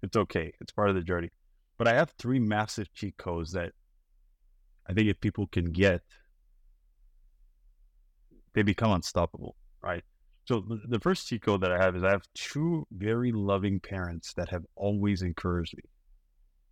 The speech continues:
"Dad, I wanna start selling couches. I need two hundred bucks." You'll send it.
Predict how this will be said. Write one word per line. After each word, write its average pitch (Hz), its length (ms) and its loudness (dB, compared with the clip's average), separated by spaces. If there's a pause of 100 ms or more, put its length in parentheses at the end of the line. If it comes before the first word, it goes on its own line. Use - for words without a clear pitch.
(560)
"Dad, 104 200 4
I 95 40 2
wanna 98 220 -2
start 92 360 -2 (1080)
selling 92 420 -2
couches. 90 480 0
I 87 80 0
need 87 200 -2
two 92 120 -2
hundred 85 200 2
bucks." - 440 -8 (760)
You'll 95 100 -6
send 80 260 -4
it. - 60 -18